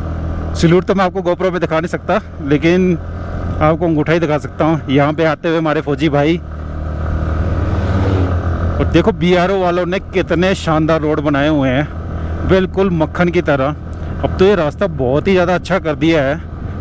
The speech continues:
पहले इस रास्ते में हम लोग जैसे travel करते थे, बहुत ज़्यादा time लगता था हमारे को travel करने में, लेकिन अब ये रास्ता बहुत ही ज़्यादा प्यारा कर दिया है। इतना प्यारा है, ऑसम रास्ता है बिल्कुल।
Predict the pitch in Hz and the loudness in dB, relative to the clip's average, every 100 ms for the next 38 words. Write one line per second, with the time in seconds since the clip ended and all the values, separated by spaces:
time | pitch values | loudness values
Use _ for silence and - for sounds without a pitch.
0 | - - 131 175 196 185 180 160 165 - | -4 0 2 4 2 0 -2 -2 -2 -2
1 | 180 170 175 175 170 151 147 156 165 156 | 0 2 2 2 2 0 0 2 2 2
2 | 151 170 147 147 165 147 151 151 160 139 | 0 0 0 0 0 0 0 0 0 2
3 | 143 151 165 165 160 160 131 139 131 127 | 2 2 0 0 0 0 0 0 0 2
4 | 127 123 135 135 127 127 123 127 131 - | 0 0 2 2 2 0 2 2 2 0
5 | - - - 180 185 220 214 226 202 - | -2 -2 0 2 2 2 2 2 0 0
6 | 220 156 139 185 170 175 - 165 170 202 | -2 0 0 0 0 0 0 2 2 0
7 | 143 113 117 - - - - - - - | -2 -4 -6 -4 -6 -4 -4 -4 -2 -2
8 | - - - 175 202 190 160 165 160 196 | -2 0 2 4 2 2 2 2 2 0
9 | 175 196 196 160 127 147 127 120 117 156 | -2 -2 0 0 0 0 0 0 0 0